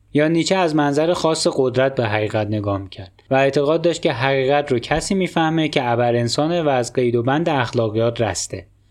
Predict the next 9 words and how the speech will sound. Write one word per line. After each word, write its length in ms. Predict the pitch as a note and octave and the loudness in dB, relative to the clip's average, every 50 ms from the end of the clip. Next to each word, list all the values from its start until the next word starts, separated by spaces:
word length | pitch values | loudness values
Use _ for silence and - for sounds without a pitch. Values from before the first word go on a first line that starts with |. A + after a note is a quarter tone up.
| _ _ _ _ - C#3 | _ _ _ _ -2 0
و 100 | C#3 C#3+ | 0 0
فروید 500 | C#3+ - - D3 D3 E3 F#3+ G#3 G#3 - | 0 0 0 2 2 4 2 0 0 0
حقایق 520 | D3 C#3+ C#3+ C3+ C#3 C#3 D3+ E3 E3+ - | 0 0 2 2 2 2 2 0 2 0
رو 80 | F3+ F3 | 0 0
عقلانی 580 | C#3+ C3 B2+ B2 B2 B2 B2+ B2+ B2+ B2+ B2 | 2 0 0 0 0 0 0 0 0 -2 -2
سازی 400 | B2 - C#3 B2+ B2 B2 D3 E3+ | -2 0 0 0 0 0 -2 -2
امیال 580 | F3 D#3+ C#3+ B2+ B2 B2 B2 C3 C3+ C#3 C#3+ D3+ | -2 0 0 0 0 0 2 0 0 0 0 0
ناخودآگاه 840 | D3+ C3+ A#2+ A2+ - - A#2 A2 A2+ A2 G#2+ G#2+ A#2 A2+ G#2+ G#2 G#2+ | 0 0 0 -2 0 -2 -2 0 0 -2 0 0 0 0 0 -2 -6
می‌دونست. 540 | G#2 G2+ G#2 F#2+ F#2+ F#2+ - - - _ | -10 -12 -12 -14 -16 -16 -20 -20 -20 _